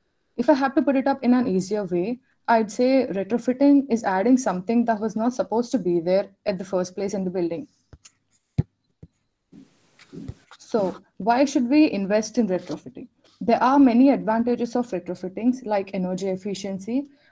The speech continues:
building maintenance. It increases the value and productivity of the building, and even it reduces our environmental footprint. It even protects the building from flooding and other hazards.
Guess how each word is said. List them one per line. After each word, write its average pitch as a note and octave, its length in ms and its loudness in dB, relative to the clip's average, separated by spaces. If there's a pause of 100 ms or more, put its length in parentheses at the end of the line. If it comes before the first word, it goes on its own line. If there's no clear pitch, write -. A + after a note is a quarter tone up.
(100)
building G3+ 280 -2
maintenance. G3 580 -2 (260)
It D4 140 0
increases C#4+ 500 6
the D4 100 6
value G#3 380 2
and B3+ 120 6
productivity A#3+ 520 -2
of G#3 160 -4
the A3 80 -4
building, A3 420 0
and A3 160 0
even A3 220 0
it A3+ 120 0
reduces G#3+ 580 -2
our F#3+ 200 -2
environmental F#3 500 -2
footprint. - 480 -16 (580)
It C4+ 140 0
even C#4+ 320 4
protects C#4 420 -2
the D#4+ 120 2
building G#3 380 -2
from A#3+ 200 0
flooding G3+ 640 -2
and G#3 220 -2
other F#3+ 420 -2
hazards. - 560 -8